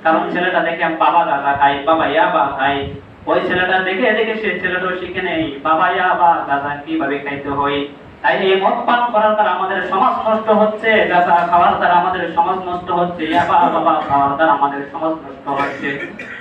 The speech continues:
আমাদের সমাজের মাঝে অশান্তি সৃষ্টি হচ্ছে, পরিবারের মাঝে অশান্তি সৃষ্টি হচ্ছে, রাষ্ট্রকে আমরা নোংরামি ছড়াইয়া দিচ্ছি। আল্লাহর নবী সাল্লাল্লাহু আলাইহি সাল্লাম বলেন,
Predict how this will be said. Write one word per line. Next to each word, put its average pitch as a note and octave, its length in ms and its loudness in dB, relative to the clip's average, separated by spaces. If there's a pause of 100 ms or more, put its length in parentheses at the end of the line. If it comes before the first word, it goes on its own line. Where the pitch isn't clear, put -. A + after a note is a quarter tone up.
(280)
আমাদের F3+ 400 2
সমাজের A#3+ 400 2
মাঝে G#3+ 180 2
অশান্তি F#3 460 -2
সৃষ্টি F#3 360 -6
হচ্ছে, F3+ 500 -4
পরিবারের F#3 440 0
মাঝে F3+ 180 0
অশান্তি D#3+ 480 -2
সৃষ্টি D#3+ 280 -6
হচ্ছে, D#3 340 -2 (140)
রাষ্ট্রকে E3+ 460 0
আমরা E3 400 2
নোংরামি D3 340 0 (160)
ছড়াইয়া C#3+ 280 -2
দিচ্ছি। C#3 540 -8 (600)
আল্লাহর E3+ 320 2
নবী F#3 240 2
সাল্লাল্লাহু A3 800 2
আলাইহি G3 180 0
সাল্লাম F3+ 420 -2
বলেন, D#3+ 280 2